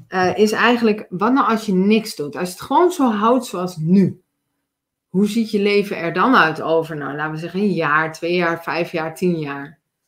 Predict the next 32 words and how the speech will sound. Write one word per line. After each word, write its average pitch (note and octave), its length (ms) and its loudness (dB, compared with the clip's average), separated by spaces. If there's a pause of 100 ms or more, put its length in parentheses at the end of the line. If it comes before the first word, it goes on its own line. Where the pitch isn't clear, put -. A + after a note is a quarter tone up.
(1160)
En, F3 500 -2 (560)
ja, E3 380 0
en F#3+ 160 0
dan G#3+ 140 4
mag B3 200 2
je A#3 80 0
ook A#3 120 -4
echt - 200 -8
voelen, G3 360 4
hè? G#3 60 2
Dan B3+ 100 2
mag A#3+ 120 -2
je B3 80 -4
echt B3+ 160 -4
even C#4 300 0
helemaal D#4 320 2
in C4 180 2
gaan B3 200 0
duiken. E3 340 0
Hoe C4 220 0
ziet D4 320 -4
je A#3 120 2
leven A#3+ 340 2
er E3+ 220 -8
dan C#4 300 0
uit C4 340 -2
als F3+ 160 -10
je D#3+ 60 -12
het D3 120 -14
gewoon D4+ 360 -2
zo B3+ 120 0
houdt? D#3 420 -4